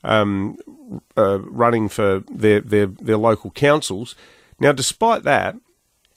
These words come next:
so these numbers are staggering. The turnout at the last local government elections in South Australia at the same time, 'cause it's an extended voting period, it feels like we've been campaigning forever, uh, and voting is still open until next,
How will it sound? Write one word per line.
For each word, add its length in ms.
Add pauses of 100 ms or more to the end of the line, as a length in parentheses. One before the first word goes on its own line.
(280)
so 240 (320)
these 220
numbers 280
are 60
staggering. 480 (420)
The 100
turnout 640
at 140
the 80
last 460 (160)
local 320
government 340
elections 380
in 100
South 300
Australia 580
at 140
the 60
same 360
time, 400
'cause 160
it's 180
an 100
extended 640 (380)
voting 380
period, 580 (140)
it 120
feels 220
like 100
we've 80
been 160
campaigning 640
forever, 520 (560)
uh, 320
and 160
voting 520 (200)
is 160
still 260
open 380
until 320
next, 540